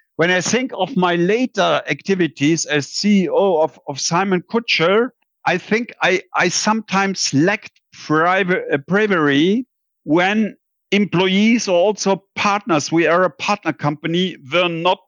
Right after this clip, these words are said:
performing. And I, I knew that they were not performing and had, uh, no long-term perspectives in the company. And I didn't have the courage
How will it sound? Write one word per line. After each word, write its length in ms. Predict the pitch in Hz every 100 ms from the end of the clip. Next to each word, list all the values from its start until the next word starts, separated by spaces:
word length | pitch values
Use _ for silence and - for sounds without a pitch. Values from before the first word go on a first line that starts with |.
| -
performing. 880 | 170 160 - 190 202 180 156 151
And 280 | 135 165 175 -
I, 260 | 156 165 -
I 160 | 175
knew 640 | 180 175 175 220 233 226 196
that 320 | 160 170 -
they 200 | 170 170
were 260 | 151 151 156
not 300 | 151 160 -
performing 960 | 151 135 - 160 165 160 156 160 156 131
and 200 | 135 143
had, 200 | 160 - _ - -
uh, 240 | 139 143 143
no 300 | 151 170 180
long-term 680 | 147 151 175 - 156 156 143
perspectives 680 | 139 - 165 - 143 120
in 100 | 143
the 100 | 135
company. 560 | 143 156 156 151 156 151 - - - -
And 160 | 160 170
I 80 | 156
didn't 360 | 196 202 170
have 220 | 165 175
the 120 | - 151
courage 760 | 165 170 170 165 - - -